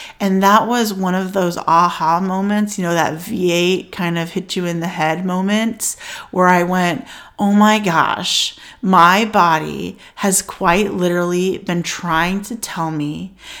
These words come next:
that I needed to, A, process emotions, and B, I have not been headed in the right direction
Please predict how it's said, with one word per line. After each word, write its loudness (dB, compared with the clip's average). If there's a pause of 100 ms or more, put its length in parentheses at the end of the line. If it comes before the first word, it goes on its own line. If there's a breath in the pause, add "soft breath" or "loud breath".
(140 loud breath)
that 0
I 4
needed 2
to, -4
A, 4
process 2
emotions, -6 (260 loud breath)
and 0
B, 2 (280 loud breath)
I 4 (180)
have 4 (760)
not 2
been 0
headed 0
in -2
the -4
right -4
direction -4